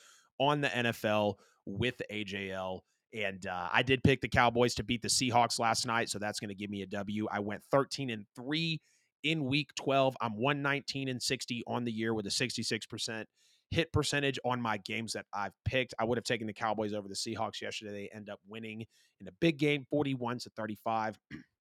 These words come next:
I'll take the Colts over the Titans as well. Steichen has this team at six and five despite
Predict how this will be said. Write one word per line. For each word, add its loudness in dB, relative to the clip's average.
I'll 4
take 6
the 4
Colts 8
over 6
the 2
Titans 4
as -4
well. 4
Steichen 2
has 0
this -4
team -2
at -2
six -4
and -10
five 0
despite -2